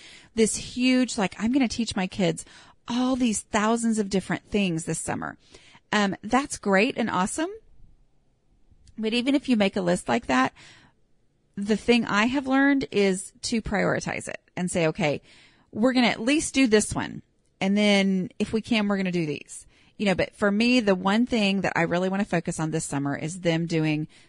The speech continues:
their own laundry. Okay. Um, a couple other things. Oh, but before I get to some more things,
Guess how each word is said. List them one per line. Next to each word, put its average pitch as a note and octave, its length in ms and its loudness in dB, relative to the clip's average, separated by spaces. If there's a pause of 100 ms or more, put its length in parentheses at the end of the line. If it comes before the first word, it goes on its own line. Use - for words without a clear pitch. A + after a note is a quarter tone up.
(100)
their D#3+ 480 2
own D3+ 480 2 (200)
laundry. C3 420 -4 (680)
Okay. B3 480 0 (280)
Um, A#3+ 600 2 (1200)
a - 60 -18
couple - 380 -2
other A#3 260 4
things. G#3+ 580 -2
Oh, A#3 140 4
but F3 140 -4
before G3 240 -2
I F#3+ 40 2
get - 140 -8
to G#3 100 -8
some F#3+ 180 -8
more D#3+ 120 -2
things, G#3+ 380 -4